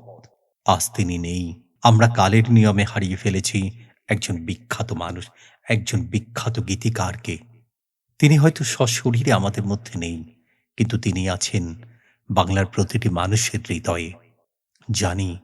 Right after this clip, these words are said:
আমার জীবনী লেখা হবে।" এই লাইন লেখার সঙ্গে সঙ্গেই তিনি তার নিজের জীবনী লিখে দিয়ে গেলেন বাংলার প্রতিটি মানুষের হৃদয়ে।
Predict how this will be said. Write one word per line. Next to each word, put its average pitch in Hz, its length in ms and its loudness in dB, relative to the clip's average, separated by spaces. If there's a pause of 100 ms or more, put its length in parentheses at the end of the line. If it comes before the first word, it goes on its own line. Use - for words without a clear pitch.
(280)
আমার 98 280 0
জীবনী 98 420 -4
লেখা 87 340 -8
হবে।" - 300 -12 (680)
এই 143 140 8
লাইন 131 300 8
লেখার 120 340 4
সঙ্গে 110 360 4
সঙ্গেই 104 640 0 (460)
তিনি 107 180 4
তার 98 160 0
নিজের 92 380 0
জীবনী 95 420 -4
লিখে 92 320 -4
দিয়ে 90 240 -4
গেলেন 95 420 -2 (320)
বাংলার 90 420 -2
প্রতিটি 107 480 -6
মানুষের 92 480 -4 (100)
হৃদয়ে। 87 400 -8